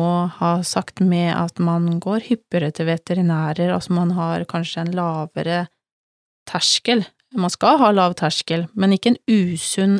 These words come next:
lav terskel. Det igjen gjør jo til at prisene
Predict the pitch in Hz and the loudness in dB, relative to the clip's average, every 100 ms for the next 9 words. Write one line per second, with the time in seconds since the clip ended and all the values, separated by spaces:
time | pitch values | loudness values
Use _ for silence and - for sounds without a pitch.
0 | - 185 170 180 - - 190 - - 233 | 0 -2 0 -2 -6 -10 -10 -6 -2 -2
1 | - - - - - - 208 196 196 190 | -4 -16 -20 -20 -20 -2 2 4 2 2
2 | 196 175 156 170 180 - 170 170 170 165 | 0 0 -2 -2 -4 -4 -6 -2 -4 -4
3 | 180 - 180 165 - - 165 175 180 | -8 -8 -6 -6 -6 -8 -6 -4 -6